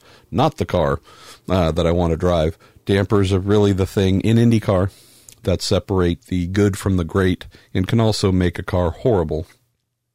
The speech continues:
That's simply because it's the one area IndyCar is left open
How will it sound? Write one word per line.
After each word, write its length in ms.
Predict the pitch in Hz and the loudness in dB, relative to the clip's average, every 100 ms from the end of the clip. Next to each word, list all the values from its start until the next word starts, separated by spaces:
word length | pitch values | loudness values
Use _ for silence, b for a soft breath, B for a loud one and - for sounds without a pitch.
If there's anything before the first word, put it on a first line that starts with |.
| _ _ _ _ _ _ _ | _ _ _ _ _ _ _
That's 200 | 127 123 | -4 -2
simply 280 | - 156 139 | 0 0 0
because 400 | 117 - 113 104 | 0 2 2 2
it's 200 | 101 - | 0 -2
the 100 | 98 | -2
one 180 | 95 98 | 2 2
area 260 | 104 95 78 | 2 2 2
IndyCar 400 | 95 - 92 90 | 0 0 -2 0
is 100 | 85 | 0
left 240 | 80 - | -2 0
open 320 | 80 - 98 | -2 -2 -10